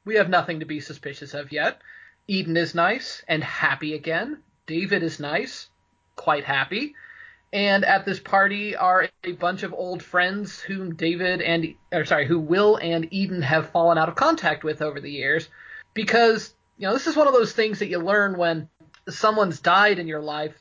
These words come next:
The people around you often have a hard time figuring out how they're supposed to treat you.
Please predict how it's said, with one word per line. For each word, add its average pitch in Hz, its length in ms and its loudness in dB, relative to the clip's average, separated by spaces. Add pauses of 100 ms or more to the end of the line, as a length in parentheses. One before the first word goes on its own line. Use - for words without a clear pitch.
(200)
The 208 120 -2
people 349 380 0
around 247 320 2
you 226 120 0
often 240 300 0
have 202 200 -2
a 165 60 0
hard 220 320 2
time 220 320 0
figuring 190 460 -2
out 175 180 0
how 214 260 2
they're 208 140 4
supposed 175 420 -6
to 127 60 -18
treat 170 360 -6
you. - 180 -12